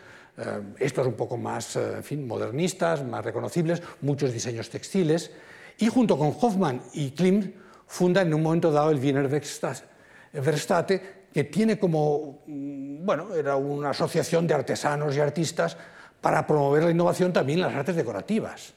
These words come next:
para no solamente, digamos, la, las, en fin, la arquitectura o la pintura, sino también las, las artes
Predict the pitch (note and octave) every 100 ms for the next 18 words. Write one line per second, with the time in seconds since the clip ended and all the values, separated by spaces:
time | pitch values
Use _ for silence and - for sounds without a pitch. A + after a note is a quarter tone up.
0 | _ _ _ - A2 G#2+ A#2 C3 A2+ B2
1 | A#2+ D#3+ A2 G2+ A2+ C#3 A#2+ G2 F2 -
2 | - - - - _ - - - - -
3 | - - - C3+ A2+ - F#2+ F#2 G#2 F#2+
4 | C#3 D#3 C3 A#2+ A2 G#2 A2+ D3+ D#3 D3+
5 | C#3+ G#2+ A2+ G#2 B2 D#3+ F#3 - - -
6 | B2+ - - A2+ G2+ C#3+ C#3 B2+